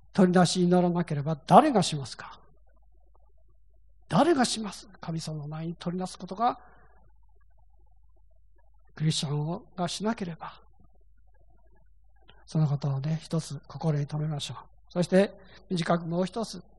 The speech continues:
マタイの福音書の六章の三十三節、有名な御言葉ですけど、はい、マタイの福音書六章三十三節見ますと、「何よりもまず神の国と神の義を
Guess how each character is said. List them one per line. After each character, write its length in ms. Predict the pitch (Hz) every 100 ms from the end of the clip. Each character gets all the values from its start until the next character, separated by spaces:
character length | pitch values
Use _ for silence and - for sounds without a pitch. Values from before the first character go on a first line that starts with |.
| - - - - - - - - - - - - - - - - - - -
マ 140 | 202
タ 140 | 233
イ 60 | 196
の 120 | 160
福 220 | 156 -
音 100 | 180
書 140 | 165 175
の 60 |
六 200 | 160 190
章 160 | - 165
の 100 | 147
三 240 | 165 185
十 140 | 180 156
三 240 | 175 180
節、 400 | 170 160 160 180 -
有 160 | 156 165
名 140 | 175
な 120 | 170
御 20 |
言 100 | 165
葉 340 | 165 175 185 190
で 100 | 190
す 120 | -
け 100 | 165
ど、 320 | 156 190 - - - - - - - - - - - - - - - _ - - _ -
は 120 | 160
い、 40 | 156
マ 140 | 170
タ 120 | 175
イ 20 |
の 100 | 160
福 200 | 151 -
音 40 | 156
書 140 | 160
六 160 | 160 -
章 120 | 151
三 220 | - 151
十 80 | 131
三 220 | 139 143
節 240 | 135 - 127
見 80 |
ま 100 | 131
す 140 | 120 -
と、 260 | 160 170 - - - - - - - - - - - - - - -
「何 320 | 170 262 311
よ 120 | 277
り 120 | 226
も 140 | 196 160
ま 160 | 170
ず 180 | 185 147 - -
神 320 | - 294 339 294
の 160 | 214
国 260 | 180 185 170
と 340 | - 160 - -
神 260 | 220 240
の 140 | 196 160
義 200 | 143 147
を 220 | 165